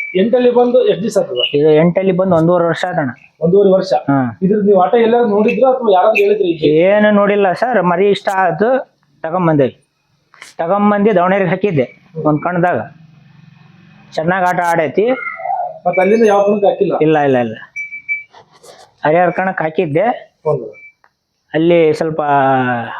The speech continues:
Speaker 2: ಕಾಲ್ ಜಾಸ್ತಿ ಆಗಿದ್ದು, ನಮ್ಮ ಹುಡುಗ ಏನೋ ಮಾಡಿದ್ದ ಅಂತೇಳಿ ಬೇಡ ಅಂತ ತಗೊಂಬಂದೆ.
Speaker 1: ಹೌದು. ಮತ್ತೆ ನೋಡಿ ಸ್ನೇಹಿತರೆ, ಇದು ಒಂದು, ಇದು ಎರಡಲ್ಲಾಗಿತ್ತು. ಈ ಕುರಿನ ನವನಗರ ಆನಂದಣ್ಣರು, ನಮ್ಮ ಬಾಗಲಕೋಟೆ ನವನಗರ ಆನಂದಣ್ಣರು ಒಂದ್ ಲಕ್ಷ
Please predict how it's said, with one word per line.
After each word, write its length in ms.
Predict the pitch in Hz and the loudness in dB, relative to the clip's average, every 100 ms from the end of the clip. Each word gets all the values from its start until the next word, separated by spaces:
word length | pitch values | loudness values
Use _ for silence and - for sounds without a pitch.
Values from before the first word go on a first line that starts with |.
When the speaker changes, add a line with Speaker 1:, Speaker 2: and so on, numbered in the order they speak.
| - - _ | -18 -20 _
Speaker 2:
ಕಾಲ್ 280 | - 147 175 | -8 -4 -2
ಜಾಸ್ತಿ 320 | 165 160 - | -2 -2 -2
ಆಗಿದ್ದು, 580 | 175 170 175 170 175 170 | -2 2 2 2 2 4
ನಮ್ಮ 160 | 147 139 | 4 2
ಹುಡುಗ 180 | 143 165 | 2 2
ಏನೋ 260 | 151 156 | 2 2
ಮಾಡಿದ್ದ 340 | 151 147 151 147 | 2 0 0 0
ಅಂತೇಳಿ 600 | 143 143 185 151 131 - 127 | 0 0 2 2 0 -6 -4
ಬೇಡ 180 | 131 143 | -2 -2
ಅಂತ 180 | 151 | -4
ತಗೊಂಬಂದೆ. 540 | 151 - 131 120 - - _ _ - - - - - - _ | -6 -4 -4 -4 -8 -20 _ _ -20 -20 -20 -20 -20 -20 _
Speaker 1:
ಹೌದು. 600 | 123 113 110 - - - _ | -10 -8 -12 -18 -20 -20 _
ಮತ್ತೆ 260 | - 180 214 | -4 -2 2
ನೋಡಿ 200 | 220 240 | 2 2
ಸ್ನೇಹಿತರೆ, 320 | 233 226 240 | 2 2 4
ಇದು 240 | 208 220 | 4 4
ಒಂದು, 300 | 233 202 214 | 2 2 2
ಇದು 420 | 240 208 226 233 - | 2 0 2 2 0
ಎರಡಲ್ಲಾಗಿತ್ತು. 800 | 175 190 240 240 220 - 247 | 0 2 2 0 -2 -4 -2
ಈ 120 | 233 233 247 | 0 0 0
ಕುರಿನ 180 | 233 233 247 | -2 0 0
ನವನಗರ 360 | 202 214 233 233 | 0 -2 2 2
ಆನಂದಣ್ಣರು, 680 | 190 226 226 226 175 160 - - _ - | 0 0 -2 0 -2 -4 -10 -20 _ -6
ನಮ್ಮ 180 | 175 175 | -2 0
ಬಾಗಲಕೋಟೆ 460 | 165 196 226 233 | 0 0 0 0
ನವನಗರ 420 | 226 196 214 233 | 2 2 2 2
ಆನಂದಣ್ಣರು 440 | 190 196 208 214 226 | 2 2 2 2 2
ಒಂದ್ 380 | 220 190 233 226 | 4 2 0 -2
ಲಕ್ಷ 260 | 220 - | -6 -4